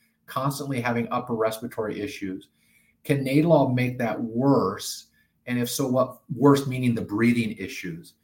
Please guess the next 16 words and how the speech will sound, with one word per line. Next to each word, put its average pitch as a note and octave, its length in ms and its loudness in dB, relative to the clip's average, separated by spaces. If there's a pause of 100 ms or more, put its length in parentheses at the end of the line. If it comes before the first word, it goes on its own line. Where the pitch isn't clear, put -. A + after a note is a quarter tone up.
(460)
That's F3+ 260 2
a G#3 120 2
challenging C#3 720 2
one. G2 300 -2
So A#2 320 -2
what A#2+ 160 -2
I B2 100 2
like A#2+ 380 0
about B2+ 260 0
the A#2 80 -10
question A2+ 420 -6
is, A#2 280 0 (500)
is C#3 140 4
it C3 160 -4
shows E3+ 560 0
you B2 440 -4